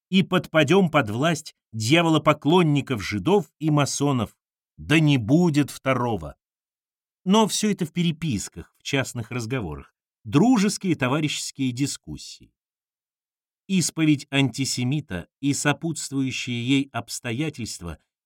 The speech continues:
представили Тинякова в свете столь неприглядном,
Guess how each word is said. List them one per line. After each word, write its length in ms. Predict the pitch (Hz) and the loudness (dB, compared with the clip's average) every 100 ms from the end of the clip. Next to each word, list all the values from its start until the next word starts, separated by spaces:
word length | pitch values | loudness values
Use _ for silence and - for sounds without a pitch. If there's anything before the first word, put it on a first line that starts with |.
| - | 0
представили 720 | 147 151 - - 185 180 170 | 2 4 2 0 2 2 0
Тинякова 560 | 156 156 151 - 165 151 | -2 0 0 0 -4 -4
в 60 | 123 | -6
свете 420 | - 147 160 151 | 0 0 0 -2
столь 320 | - - 220 | -6 -4 0
неприглядном, 1080 | 196 180 175 180 165 160 110 92 95 87 | 2 0 0 0 2 2 2 0 -2 -4